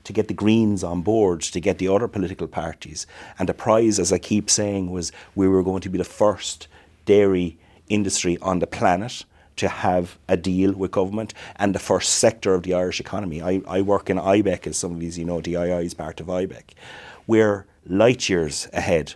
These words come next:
of any other sector, pharmacy, telecoms, in terms of where we are in li-, in line with what the Taoiseach himself has said. So the opportunity is there. So I would plead with the likes of John and, and I C M S A and I F A,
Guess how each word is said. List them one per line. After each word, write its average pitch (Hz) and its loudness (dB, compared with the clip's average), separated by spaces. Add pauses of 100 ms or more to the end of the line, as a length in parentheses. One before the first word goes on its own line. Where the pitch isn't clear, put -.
(240)
of 95 0
any 90 4
other 82 2
sector, - -4
pharmacy, 85 -4
telecoms, 78 -8 (220)
in 90 -4
terms 90 -2
of 87 -4
where 90 2
we 87 2
are 85 4 (320)
in 101 2
li-, 95 0
in 101 2
line 98 2
with 92 -2
what 92 -4
the - -20
Taoiseach 113 -4
himself 98 -4
has 85 -12
said. - -8
So 78 -6 (320)
the 101 0
opportunity 101 0
is 92 -2
there. 95 6
So 82 0 (300)
I 95 0
would 92 0
plead 110 2
with 95 -4
the 95 0
likes 90 2
of 80 -8
John 87 2
and, 82 -4
and 80 -6
I 82 -2
C - -4
M 82 0
S - -4
A 90 2
and 85 0
I 85 0
F 85 -4
A, 85 0